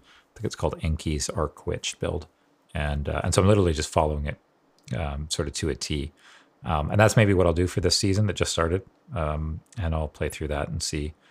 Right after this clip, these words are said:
Um, but that's really fun. It's nice and sort of just a, just a good time. And because I'm following a guide, it, it kind of just makes it easy and, um, just a nice <laughs> relaxing evening, frankly.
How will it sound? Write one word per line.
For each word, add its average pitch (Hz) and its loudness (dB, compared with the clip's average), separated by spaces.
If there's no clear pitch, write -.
Um, 78 -4
but 139 4
that's 165 4
really 165 8
fun. 92 4
It's - -4
nice 110 2
and 85 0
sort 82 0
of 76 -6
just - -4
a, 78 0
just - -8
a - -6
good 76 -4
time. 78 -2
And 71 -4
because 98 -2
I'm 78 0
following 76 0
a 73 -4
guide, 76 -2
it, - -4
it - -6
kind 82 0
of 76 0
just 78 -4
makes 78 -2
it 78 -4
easy 76 -2
and, 73 -2
um, 73 -4
just - -4
a 90 2
nice 78 0
<laughs> - -
relaxing 82 2
evening, 80 -2
frankly. 87 -2